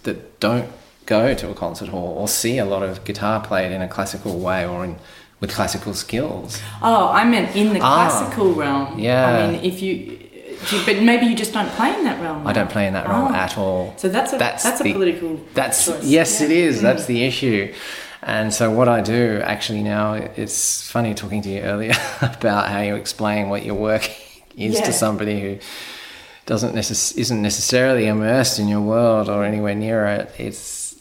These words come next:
Speaker 1: I think you explain my world as, or what I do as, a kind of burlesque commentary on embodied identity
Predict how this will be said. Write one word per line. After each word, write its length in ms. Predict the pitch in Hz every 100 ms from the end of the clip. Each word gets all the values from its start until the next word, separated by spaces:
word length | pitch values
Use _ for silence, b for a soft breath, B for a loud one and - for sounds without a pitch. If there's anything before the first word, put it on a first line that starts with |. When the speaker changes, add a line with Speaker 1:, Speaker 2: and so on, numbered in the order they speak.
| -
Speaker 1:
I 120 | 110
think 420 | - - 127 131
you 80 | 123
explain 540 | 110 - - 107 110 110
my 160 | 107
world 420 | 104 107 104 101
as, 680 | 101 101 104 101 98 - - -
or 140 | 101 98
what 160 | 104
I 140 | 110 135
do 440 | 107 113 110 92
as, 640 | 90 95 101 98 104 - - _ _ _ _ -
a 60 | -
kind 600 | - - - 117 123 120
of 300 | 117 110 - B B B B B _
burlesque 720 | 123 107 104 107 110 - - - B B -
commentary 920 | - 127 123 120 - 110 101 101 98
on 500 | 87 101 101 98 101 - _ 113
embodied 580 | 104 98 104 107 104
identity 960 | 104 101 101 107 113 107 92 95 120